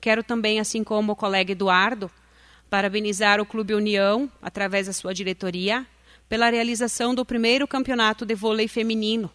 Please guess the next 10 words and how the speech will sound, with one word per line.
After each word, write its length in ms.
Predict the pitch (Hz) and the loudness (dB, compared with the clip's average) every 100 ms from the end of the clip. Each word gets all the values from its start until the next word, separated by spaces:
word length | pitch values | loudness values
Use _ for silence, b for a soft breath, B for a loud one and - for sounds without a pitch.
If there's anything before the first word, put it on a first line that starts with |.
| _ _ | _ _
da 140 | 202 202 | -6 0
qual 240 | 226 226 | 2 2
participaram 760 | 233 - 214 233 - 202 220 | -2 -4 -6 -4 2 2 2
nove 460 | 226 226 254 302 226 | 2 4 4 4 0
equipes. 840 | 208 - 202 - 269 285 - - _ b b b b b - | -4 -4 -4 -2 -4 -4 -6 -8 _ b b b b b 0
Muitas 540 | 220 269 302 262 220 | 2 4 4 2 -2
mulheres 580 | 226 208 196 214 226 226 | -2 0 4 4 2 -2
se 160 | - | -4
engajaram, 840 | 180 185 165 175 190 214 220 233 226 | -4 -4 -2 2 4 4 2 -2 -4
eh, 300 | 180 170 165 | -6 -6 -8